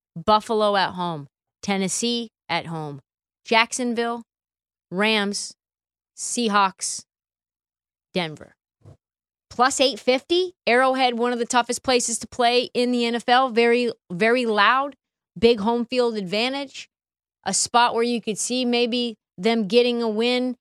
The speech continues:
in a revenge spot against Buffalo since they lost at home Sunday Night Football last year. That's the big game that they would, that's the, probably the biggest game, biggest rivalry, and obviously the Rams as well. But it's, it's definitely doable, plus eight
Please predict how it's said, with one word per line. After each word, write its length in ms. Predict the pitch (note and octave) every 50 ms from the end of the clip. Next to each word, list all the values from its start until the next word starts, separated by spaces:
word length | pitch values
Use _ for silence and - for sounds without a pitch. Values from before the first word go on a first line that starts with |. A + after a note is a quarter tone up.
| _ _ _ -
in 160 | A3+ A#3 A3+
a 260 | A3+ G#3+ G#3+ G#3 G3+
revenge 480 | F#3+ F3 G3+ G3 E3+ G#3 A3 A#3+ B3+ -
spot 260 | - - B3 B3 B3
against 380 | A#3+ A3+ A3+ A3 G#3+ - - _
Buffalo 480 | A3 A3+ A#3+ - - C4+ C4 C4+ C#4
since 240 | C4+ - A#3 G#3+ G3+
they 140 | - G3+ F#3
lost 340 | E3+ F3 G3 A3 B3 - -
at 100 | C4+ B3
home 340 | B3+ C#4 C4+ C4+ C#4 C#4+ C4+ - _ _ _ _ _
Sunday 280 | - - D4 C#4+ C#4
Night 180 | C#4 C#4 C#4 C4+
Football 320 | - C#4+ - - C#4 C#4 C#4+
last 300 | C#4 C#4 C#4+ C#4 - -
year. 280 | D4 C#4+ C#4+ D4 C#4 - _ _ _ _ _ _ _ _ _
That's 180 | A3+ A#3+ A#3 -
the 100 | A#3 G#3
big 220 | F3+ A3+ A3+ G#3+
game 260 | G#3+ A3 A3 A3+ A3+
that 140 | A3+ G#3 -
they 80 | A3 G#3
would, 180 | G#3 G#3 G3 - _ _ _ _ _ _
that's 160 | A3+ B3 A#3+
the, 100 | A#3 A3+
probably 340 | F#3 - - A#3+ A#3+ A#3 A3+
the 80 | G3+ F#3+
biggest 420 | F3 F3 A3 A3 A3 A3+ - -
game, 320 | - A3 A3+ A3+ A3+ A3
biggest 320 | F#3 G#3 A3 G#3 A#3 A3 -
rivalry, 600 | A3 G#3+ G#3+ A3 G#3+ A3 A3 G#3+ A3 A3 A3+ -
and 140 | F#3+ G#3 G#3
obviously 400 | G3 G3+ G3 G3+ G3 - A3 G3+
the 120 | F#3 F3+
Rams 400 | E3 F3+ F#3+ G3+ G#3 A3 G3+ F#3
as 140 | F3 D#3+ -
well. 260 | F3+ G3+ G#3 A3+ A#3 - _ _ _ _ _ _ _ _ _ _ _ _ _ _ _ _ _ _ _ _ _
But 180 | - C4+ B3 - _ _ _ _ _ _ _ -
it's, 420 | - - - - - - - - - _ _ _ _ -
it's 120 | C#4+ A#3
definitely 360 | G#3+ E4+ F#4 D#5+ - E4 B3 F#3
doable, 600 | D3+ - A#3+ C#4+ F#4 A4 E4 G#3+ F#3+ F#3 G3+ G3
plus 260 | - - A#3+ A#3+ - - -
eight 200 | A3 A3+ -